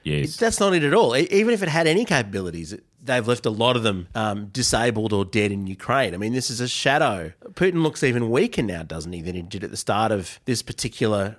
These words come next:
Speaker 2: misadventure?
Speaker 1: Oh, yeah. No, the, the, there's two losers out of this.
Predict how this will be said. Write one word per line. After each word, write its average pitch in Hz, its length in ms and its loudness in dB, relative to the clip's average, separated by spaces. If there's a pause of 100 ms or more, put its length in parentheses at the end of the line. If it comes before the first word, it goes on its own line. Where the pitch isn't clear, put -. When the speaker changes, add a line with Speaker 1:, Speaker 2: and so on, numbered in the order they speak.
(120)
Speaker 2:
misadventure? 127 580 -2
Speaker 1:
Oh, 143 140 6
yeah. 98 480 4 (180)
No, 131 240 4
the, 120 160 4 (240)
the, 131 280 4 (340)
there's 131 160 6
two 185 240 4
losers 123 400 4
out 110 140 4
of 104 60 2
this. 180 420 0